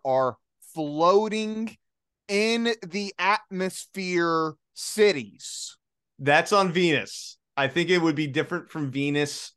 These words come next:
Speaker 2: to an actual gas giant, but, uh, I will give you the, the moons. I'll give you the moons for sure, but that's,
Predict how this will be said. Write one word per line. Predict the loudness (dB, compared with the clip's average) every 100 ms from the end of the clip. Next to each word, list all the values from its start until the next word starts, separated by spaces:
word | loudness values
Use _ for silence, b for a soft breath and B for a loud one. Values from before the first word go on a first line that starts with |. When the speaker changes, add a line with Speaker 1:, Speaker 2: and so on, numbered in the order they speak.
| _ -10
Speaker 2:
to | -6 -4 -4 -4
an | -2
actual | -2 -2 -4 -8
gas | -6 -10 -10
giant, | -16 -16 -18 -10
but, | -8 -8 -12 _ _ _
uh, | 0 2
I | 4
will | 4
give | 2 0 2
you |
the, | 2 0
the | 0 0
moons. | 2 0 -4 -10 -12 -2
I'll | -2
give | -2 -6
you | -6
the | -4
moons | -4 -4 -4
for | -8
sure, | -6 0 2 2 -2 b b _ _
but | 0 2 2 2
that's, | 0 0 -6